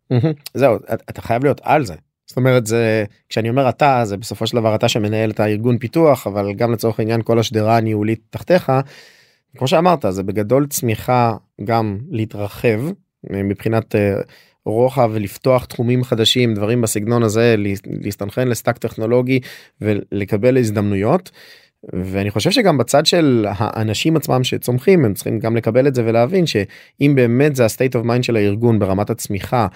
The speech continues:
ברמת לאיפה מחפשים להגיע ולהתרחב, כמו שאמרנו, כאילו, לצדדים, שאם לא עכשיו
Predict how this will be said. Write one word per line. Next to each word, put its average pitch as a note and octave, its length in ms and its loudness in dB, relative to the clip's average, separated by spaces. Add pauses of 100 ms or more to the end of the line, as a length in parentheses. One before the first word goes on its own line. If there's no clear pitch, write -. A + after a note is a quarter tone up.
(320)
ברמת G2+ 420 -4
לאיפה A#2+ 420 -2
מחפשים C3 560 0
להגיע A2 640 2
ולהתרחב, G#2 640 -4
כמו G#2+ 140 -2
שאמרנו, G#2 440 -2
כאילו, G#2+ 200 -4
לצדדים, G3+ 500 2 (640)
שאם B2+ 400 0
לא D3 100 4
עכשיו F3+ 400 2